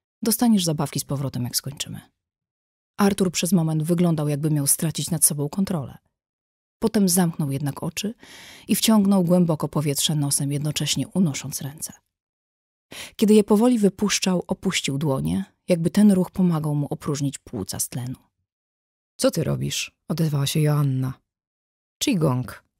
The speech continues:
„Co, kurwa?” Technika w stylu lecącego żurawia. Chyłka najpierw popatrzyła na Kordiana, a potem na Żelaznego.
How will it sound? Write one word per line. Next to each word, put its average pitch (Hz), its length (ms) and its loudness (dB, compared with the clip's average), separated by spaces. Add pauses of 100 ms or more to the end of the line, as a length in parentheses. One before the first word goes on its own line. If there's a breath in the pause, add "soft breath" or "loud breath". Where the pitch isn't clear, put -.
(760)
„Co, - 180 2
kurwa?” 285 400 0 (1000)
Technika 196 420 4
w - 60 -2
stylu 165 280 0
lecącego 156 480 0
żurawia. 139 440 -4 (1500)
Chyłka 240 240 0
najpierw 185 320 0
popatrzyła 156 440 -6
na 151 120 -4
Kordiana, 143 580 -4
a - 100 -4
potem - 260 -4
na 147 100 -4
Żelaznego. 139 640 -6